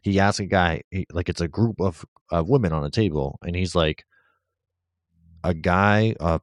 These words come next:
a sugar daddy who's gonna give you twenty thousand dollars a month." And it, and all the women are, like,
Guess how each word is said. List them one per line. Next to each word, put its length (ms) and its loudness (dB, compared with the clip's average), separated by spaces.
a 80 -4
sugar 300 4
daddy 340 0
who's 180 -2
gonna 140 -2
give 220 -2
you 60 -4
twenty 220 -4
thousand 280 4
dollars 260 2
a 60 -2
month." 320 -4
And 140 2
it, 100 0
and 120 2
all 180 4
the 60 2
women 260 2
are, 80 0
like, 280 0